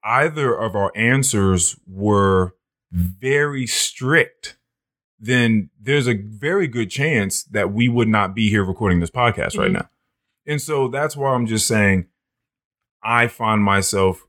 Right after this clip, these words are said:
Speaker 1: remaining open to the possibilities of what, of, of what my relationship with anyone could be.
Speaker 2: Mm-hmm.
Speaker 1: Because there's so many, like, the spectrum of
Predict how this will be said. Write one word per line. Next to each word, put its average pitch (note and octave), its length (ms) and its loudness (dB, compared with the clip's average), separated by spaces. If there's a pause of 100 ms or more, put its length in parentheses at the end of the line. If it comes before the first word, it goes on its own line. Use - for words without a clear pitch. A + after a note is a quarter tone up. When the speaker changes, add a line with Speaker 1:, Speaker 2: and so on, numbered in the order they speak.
(120)
Speaker 1:
remaining G2+ 520 2 (140)
open G#2 580 0
to G#2 200 0
the F2+ 100 -2
possibilities G2 920 0
of E2+ 160 -4
what, F#2 240 2
of, - 320 -6
of F#2 300 0
what G#2 420 2 (200)
my G#2 160 0
relationship G2+ 680 0
with F#2 380 0
anyone A#2 720 0
could G#2 300 0
be. E2+ 240 -4 (220)
Speaker 2:
Mm-hmm. G3+ 160 -6
Speaker 1:
Because C#3 280 0
there's C3+ 180 0
so F3 340 0
many, D#3+ 280 0
like, A#2+ 240 0
the A#2+ 80 -2
spectrum D3 1120 0 (460)
of A2+ 380 -2